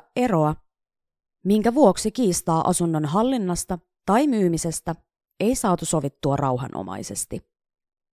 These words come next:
Kaksikko kävi kiivasta sähköpostien vaihtoa, joka oli alkanut heti, kun Michelle oli muuttanut talosta pois.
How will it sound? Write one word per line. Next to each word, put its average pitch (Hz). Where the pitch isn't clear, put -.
Kaksikko 302
kävi 311
kiivasta 226
sähköpostien 165
vaihtoa, 185
joka 208
oli 240
alkanut 202
heti, 214
kun 175
Michelle 170
oli 151
muuttanut 143
talosta -
pois. -